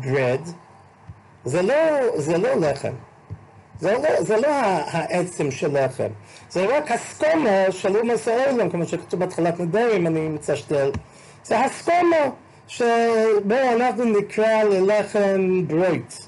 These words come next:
ואנחנו נקרא למים וסר, כן? אבל זה לא יוצא. אז ממילא יוצא שכל הלשונות האחרות הם סך הכל הם צפצופים.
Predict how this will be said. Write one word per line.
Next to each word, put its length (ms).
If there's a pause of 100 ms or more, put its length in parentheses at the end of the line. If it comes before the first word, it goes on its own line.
(540)
ואנחנו 380
נקרא 600
למים 1300
וסר, 440 (720)
כן? 300 (320)
אבל 140
זה 120
לא 80
יוצא. 520 (1040)
אז 120
ממילא 320
יוצא 440
שכל 360
הלשונות 640
האחרות 680
הם 60
סך 260
הכל 280
הם 80
צפצופים. 760